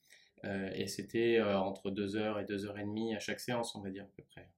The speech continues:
En, en salle de muscu, on passait entre deux heures et deux heures et demie, et en cardio, ça a été, euh, environ deux heures, échauffement, tout compris, quoi.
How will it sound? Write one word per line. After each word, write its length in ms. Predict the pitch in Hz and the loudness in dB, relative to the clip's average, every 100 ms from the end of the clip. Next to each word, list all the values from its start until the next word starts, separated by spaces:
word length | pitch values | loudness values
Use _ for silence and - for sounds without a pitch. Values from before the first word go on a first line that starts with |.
| - | -10
En, 100 | 104 | -6
en 280 | - 110 107 | -2 0 0
salle 200 | - 113 | 2 2
de 80 | |
muscu, 300 | 110 110 - | 2 0 0
on 120 | 127 117 | 0 0
passait 240 | 107 - | -2 -2
entre 220 | 110 - | -4 -4
deux 220 | 98 101 | -4 -2
heures 120 | 110 101 | -2 -4
et 20 | |
deux 180 | 101 107 | -6 -4
heures 100 | 104 | -2
et 60 | |
demie, 360 | 101 110 120 117 | -2 0 2 2
et 60 | |
en 120 | 101 98 | 0 -2
cardio, 420 | 98 95 110 113 | -6 -6 -2 -2
ça 160 | 113 | -4
a 40 | 95 | -10
été, 180 | - 95 | -10 -14
euh, 220 | 92 95 | -12 -12
environ 320 | 98 98 101 | -8 -8 -6
deux 240 | 98 98 | -8 -6
heures, 260 | 104 107 - | -6 -6 -8
échauffement, 640 | - - - - 101 104 101 | -10 -10 -12 -10 -4 -4 -4
tout 120 | - | -6
compris, 300 | 101 95 92 | -8 -8 -12
quoi. 160 | _ | _